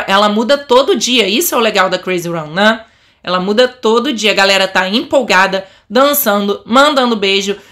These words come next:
E enquanto isso, eu quero saber o que vocês acham desse spoiler aí. Meu Deus, tem muita gente correndo aqui comigo, gente. Eu estou perdida. Bora lá. É um labirinto.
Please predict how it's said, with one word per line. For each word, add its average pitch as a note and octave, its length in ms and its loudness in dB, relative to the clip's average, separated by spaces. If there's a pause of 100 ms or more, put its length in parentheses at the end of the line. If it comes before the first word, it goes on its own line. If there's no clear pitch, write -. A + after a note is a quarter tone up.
E C4 180 -2
enquanto B3 360 -2
isso, A#3 200 -4
eu A3 60 -2
quero A3 160 0
saber G#3 260 -2
o A3 60 0
que G#3+ 100 -8
vocês A#3 400 0
acham G#3 360 0
desse A3 360 -2
spoiler G3+ 680 0
aí. F#3 340 -2 (260)
Meu C4 240 2
Deus, B3+ 280 2
tem B3 120 -2
muita C#4 380 -2
gente C4 320 -2
correndo B3 360 -2
aqui A#3+ 160 -8
comigo, A#3 500 -2
gente. D#3+ 500 -8 (400)
Eu A#3 160 0
estou B3+ 320 0
perdida. A3+ 1000 -4 (880)
Bora A#3+ 340 2
lá. A#3+ 520 2 (300)
É A#3 100 -6
um C4 120 -2
labirinto. B3+ 920 0